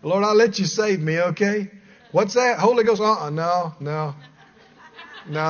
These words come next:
that's all I want." "Lord, I, I'll let you, I'll let you save me, but what's that? Healing and prosperity?" "Oh, no, no, I don't believe in that."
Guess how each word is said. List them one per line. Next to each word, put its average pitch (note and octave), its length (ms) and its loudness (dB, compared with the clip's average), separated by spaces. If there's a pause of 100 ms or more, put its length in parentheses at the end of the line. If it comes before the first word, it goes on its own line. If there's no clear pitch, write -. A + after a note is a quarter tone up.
that's G3 160 -2
all G3+ 220 4
I F#3+ 80 4
want." F#3 320 0 (2750)
"Lord, D3+ 220 -4
I, G3 80 0
I'll A3+ 260 -2
let A3+ 240 0
you, C#3+ 140 -8
I'll F3+ 140 -4
let G#3+ 220 -2
you D#3 60 -6
save G#3 320 -2
me, E3 140 -4
but C#3+ 160 -6 (340)
what's G#3 220 -4
that? C4+ 320 -2
Healing G#3+ 360 0
and F3 120 -4
prosperity?" G#3+ 500 0
"Oh, E3 200 0
no, C#3+ 340 -6 (100)
no, C3+ 160 -6
I D3 140 -2
don't D#3 160 -6
believe D#3 260 0
in D#3 80 -4
that." C3 280 -8